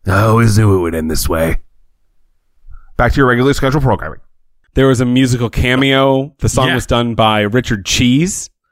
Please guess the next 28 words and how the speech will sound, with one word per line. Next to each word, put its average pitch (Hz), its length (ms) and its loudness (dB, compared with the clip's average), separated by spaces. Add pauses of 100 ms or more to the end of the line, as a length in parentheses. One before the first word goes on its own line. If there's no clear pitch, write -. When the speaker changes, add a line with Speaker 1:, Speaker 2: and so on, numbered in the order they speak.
(220)
Speaker 2:
<laughs> - 440 -14
Love 104 280 -4
him. 101 100 -2
Speaker 1:
Did 120 120 -6
you 123 80 2
hear 123 200 0
that? 180 300 -2
Speaker 2:
<laughs> - 60 -16 (260)
Yes. 196 680 -2
<laughs> - 20 -2
Speaker 1:
I - 440 -8
don't 208 120 -2
think 170 160 -2
people 143 180 0
know 135 120 2
who 123 80 2
Richard 120 320 -2
Cheese 117 260 -2
is, 104 160 -2
probably, 107 260 0
Speaker 2:
I 175 120 0
Speaker 1:
but 156 80 0
Speaker 2:
love 151 300 -2
Richard 147 380 -2
Cheese. 147 360 0
He's 160 240 0
so 143 200 0
good. 131 380 -4